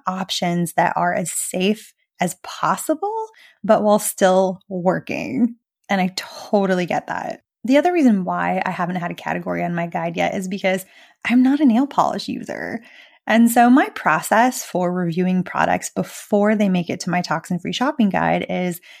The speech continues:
I do a full ingredient review of a category. So let's say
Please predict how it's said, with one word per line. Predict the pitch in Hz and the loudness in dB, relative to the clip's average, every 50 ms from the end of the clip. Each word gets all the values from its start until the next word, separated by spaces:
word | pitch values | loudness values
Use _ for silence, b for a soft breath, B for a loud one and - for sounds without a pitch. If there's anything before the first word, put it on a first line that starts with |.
| B B B | B B B
I | 208 220 | 2 4
do | 214 247 247 | 4 4 4
a | 247 | 4
full | 240 - - - - 247 277 320 349 | 2 -2 -6 0 2 4 4 4 4
ingredient | 339 285 247 214 170 180 185 185 180 190 196 190 - | 4 4 4 4 4 2 2 2 2 2 2 0 0
review | 190 190 185 175 156 170 170 170 170 175 175 - 185 | -2 -4 -4 -4 -4 -4 -4 -2 -2 -2 -2 -2 -2
of | 180 175 170 | -4 -2 -2
a | 180 170 - - | -4 -6 -6 -8
category. | - - - - - - - 180 170 175 170 165 - - - - - - 185 | -10 -10 -8 -8 -4 0 0 2 2 0 -2 -4 -6 -6 -6 -4 -4 -4 -4
So | - - 175 | -4 -2 -2
let's | 180 185 190 190 185 - | 0 2 2 0 0 0
say | - 190 165 170 175 - | 0 0 2 2 0 -4